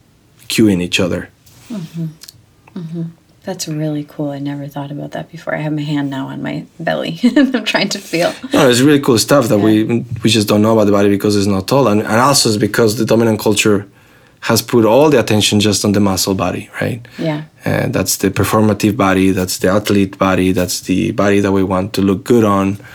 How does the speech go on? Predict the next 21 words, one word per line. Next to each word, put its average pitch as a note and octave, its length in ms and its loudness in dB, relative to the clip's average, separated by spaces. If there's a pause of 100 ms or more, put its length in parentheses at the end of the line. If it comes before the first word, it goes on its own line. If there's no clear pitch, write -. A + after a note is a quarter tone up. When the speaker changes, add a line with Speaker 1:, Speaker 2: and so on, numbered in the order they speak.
(440)
Speaker 1:
Um, - 480 -4 (120)
so, G#2+ 320 2
you G#2+ 140 4
know, F#2+ 120 2
it's G2 100 0
almost G#2 220 2
like G2 240 -2
organs G2+ 400 2
and G2+ 120 2
bones F#2+ 300 -2
don't G2+ 180 -2
exist. - 480 -6 (320)
Speaker 2:
Yeah. D#3+ 260 -8 (580)
So - 140 -4
that's G#3 280 2
the A#3 80 0
first F#3+ 360 -4
one E3 140 -2
is D#3 160 -4
somatic D#3+ 540 -4
touch. - 560 -8